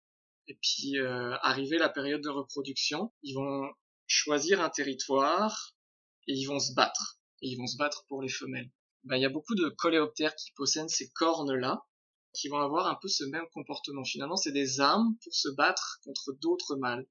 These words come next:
et gagner les faveurs des femelles. Et, euh, souvent, il y a des, des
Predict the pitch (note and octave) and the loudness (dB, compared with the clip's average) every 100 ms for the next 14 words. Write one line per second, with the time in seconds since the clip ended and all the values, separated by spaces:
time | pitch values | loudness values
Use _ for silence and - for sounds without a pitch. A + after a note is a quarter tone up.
0 | _ - C3+ D3 C#3+ D#3 F#3+ D#3+ D3+ B2+ | _ -8 -2 2 2 2 0 0 -2 -2
1 | C3+ D3 D#3 - _ _ _ _ C3+ C3 | -2 -2 -4 -12 _ _ _ _ -6 -4
2 | C3+ B2+ B2+ - _ _ _ - A#2+ A#2+ | -4 -6 -8 -12 _ _ _ -8 -6 -6
3 | A#2+ A#2+ C3+ - - D#3 D3 D#3 F3 C4+ | -8 -10 -4 -2 0 -2 -2 0 0 -2
4 | - _ _ _ - C3+ B2+ C3 B2 B2+ | -6 _ _ _ -8 -4 0 0 -2 -4